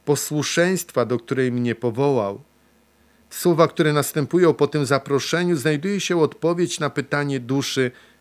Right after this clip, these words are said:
która otrzymała przebaczenie. Oto co Pan chce, abyś uczynił. „Weźcie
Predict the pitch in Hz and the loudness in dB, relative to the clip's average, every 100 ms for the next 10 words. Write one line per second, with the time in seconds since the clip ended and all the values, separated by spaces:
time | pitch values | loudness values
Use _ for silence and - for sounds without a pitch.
0 | _ - 151 131 123 - - 135 135 135 | _ -4 0 0 0 -4 -4 -2 -2 0
1 | 131 - - 117 113 - 120 113 110 107 | -2 -4 -4 0 -2 -2 -2 -2 -4 -6
2 | - _ _ _ - 160 165 - 151 147 | -10 _ _ _ -8 -2 -2 0 0 2
3 | 139 147 139 120 - _ - - - 170 | 4 4 2 -4 -16 _ -20 -12 0 4
4 | 127 104 _ _ 123 120 123 - 156 - | 4 0 _ _ -6 -4 -4 -4 -6 0
5 | 185 160 113 104 104 - _ _ _ _ | 0 2 0 -4 -8 -14 _ _ _ _
6 | _ _ - 165 180 - 170 151 | _ _ -4 -2 -2 0 0 0